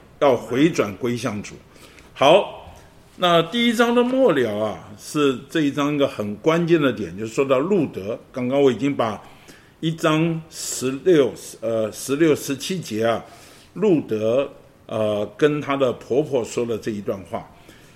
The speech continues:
呃，我想我们读《路德记》啊，绝对不会忽略这一段话。若是没有这一段话，没有路德的拣选，后面的事都不会发生。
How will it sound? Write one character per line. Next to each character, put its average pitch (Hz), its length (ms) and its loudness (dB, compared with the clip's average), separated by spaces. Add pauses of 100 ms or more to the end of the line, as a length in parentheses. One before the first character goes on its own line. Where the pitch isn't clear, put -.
(220)
呃， 123 280 4
我 135 140 4
想 135 180 -2
我 117 80 -2
们 120 140 -4
读 127 160 -4
《路 151 180 2
德 117 140 0
记》 131 180 0
啊， 101 160 0
绝 123 160 -2
对 143 140 2
不 131 180 -2
会 131 120 4
忽 135 260 -2
略 135 160 2
这 117 140 -6
一 107 100 -4
段 101 220 -8
话。 98 200 -12 (440)
若 190 180 8
是 165 160 2
没 147 200 4
有 170 140 6
这 170 140 0
一 151 140 2
段 151 200 2
话， 131 200 -2
没 135 160 2
有 185 120 8
路 185 220 6
德 139 160 6
的 143 100 2
拣 127 240 -2
选， 113 240 -4
后 175 160 0
面 151 160 -2
的 139 120 -2
事 127 180 -8
都 110 140 -4
不 113 160 -4
会 104 120 2
发 95 220 -10
生。 87 180 -14